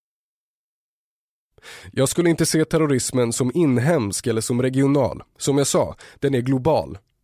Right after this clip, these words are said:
Så om du vill se Sverige som en del av Europa eller en del av den skandinaviska gruppen av E U-länder så bör man väga in att de farligaste I S-ledarna i vår region är skandinaver.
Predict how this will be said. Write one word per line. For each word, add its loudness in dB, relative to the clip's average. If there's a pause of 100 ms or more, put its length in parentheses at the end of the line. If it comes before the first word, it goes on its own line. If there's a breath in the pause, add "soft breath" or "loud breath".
(120)
Så 0
om 0
du 2
vill 2
se 2
Sverige 0
som 0
en 0
del 2
av -2
Europa -2
eller -2
en 0
del 2
av -2
den 0
skandinaviska 0
gruppen -2
av -2
E 0
U-länder 0
så -4
bör 0
man 0
väga 0
in -2
att -6
de 0
farligaste 0
I -2
S-ledarna -2
i -2
vår 0
region -2
är -8
skandinaver. -2